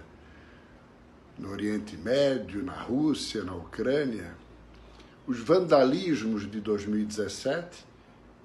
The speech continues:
quando petistas colocaram fogo na esplanada dos ministérios, esses vandalismos de dezessete se transformaram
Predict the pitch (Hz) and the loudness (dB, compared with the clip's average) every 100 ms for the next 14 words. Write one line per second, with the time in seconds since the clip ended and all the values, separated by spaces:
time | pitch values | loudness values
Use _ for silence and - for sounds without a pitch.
0 | - - 110 104 104 113 104 - 143 - | -14 -4 -4 -4 -4 -6 -6 -6 -6 -4
1 | 131 107 - 117 101 - 123 104 - - | -6 -6 -2 -2 0 2 2 2 -4 0
2 | - 190 147 92 85 - - - - - | 4 6 4 0 -8 -14 -20 -20 -20 -20
3 | - - - - - - - 101 98 - | -20 -20 -20 -20 -20 -16 -12 -10 -10 -6
4 | 101 95 101 98 95 87 90 90 107 127 | -6 -2 -2 -4 -4 -10 -10 -6 -6 -6
5 | 147 - 123 131 147 165 - - - - | -10 -2 2 2 0 -8 -14 -18 -16 -8
6 | 139 - 143 123 156 160 131 127 151 110 | -8 -8 -4 0 0 2 2 2 2 0
7 | 120 104 - 120 - 170 - 131 127 127 | -2 -4 -6 -10 -6 -6 -2 2 2 2
8 | - 147 - 151 139 - 156 131 101 104 | -6 -8 -4 -2 -4 -2 0 0 -2 -2
9 | 107 107 | 0 -2